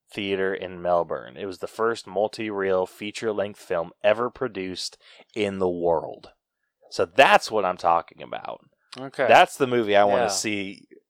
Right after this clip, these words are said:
Speaker 1: the story of. <laughs>
Speaker 2: That would be super cool. That'd be really, really cool.
Speaker 1: Yeah, the first narrative feature film.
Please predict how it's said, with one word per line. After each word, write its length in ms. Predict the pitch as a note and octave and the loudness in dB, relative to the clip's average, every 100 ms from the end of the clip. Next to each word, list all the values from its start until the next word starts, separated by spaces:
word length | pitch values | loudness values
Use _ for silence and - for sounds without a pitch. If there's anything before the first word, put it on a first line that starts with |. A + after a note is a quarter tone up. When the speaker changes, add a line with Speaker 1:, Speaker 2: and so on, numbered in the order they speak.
| _ _ _ - | _ _ _ -8
Speaker 1:
the 100 | B2 | -6
story 480 | - A#2+ G#2+ F2 D2+ | 0 2 2 2 0
of. 420 | D#2 - - - | -2 -4 -10 -16
<laughs> 40 | _ - - _ - - A3+ _ - - - | _ -16 -16 _ -20 -6 -6 _ -10 -8 -6
Speaker 2:
That 140 | A#2 | -4
would 80 | B2 | -4
be 100 | B2 | -6
super 380 | - A#2+ G#2 G2+ | -8 -10 -10 -14
cool. 480 | - F#2+ E2 E2 _ _ | -12 -12 -12 -16 _ _
That'd 160 | G#2+ G#2 | -12 -12
be 80 | G#2 | -14
really, 420 | F#2+ F#2+ G2 F2+ | -16 -14 -12 -10
really 280 | E2+ E2 E2 | -10 -12 -14
cool. 380 | F2 D#2+ E2 _ _ _ _ _ _ _ - | -16 -18 -20 _ _ _ _ _ _ _ -6
Speaker 1:
Yeah, 200 | F2+ D#2+ | -6 -4
the 140 | E2+ | -8
first 460 | - A#2+ C#3+ D3 B2+ | -4 0 2 0 -4
narrative 560 | A#2 B2 A#2+ A2+ A2 | 0 4 4 4 2
feature 380 | - G#2+ G2+ G#2+ | -2 -10 -8 -10
film. 520 | - G2 E2 D#2+ C#2+ | -2 0 0 -4 -12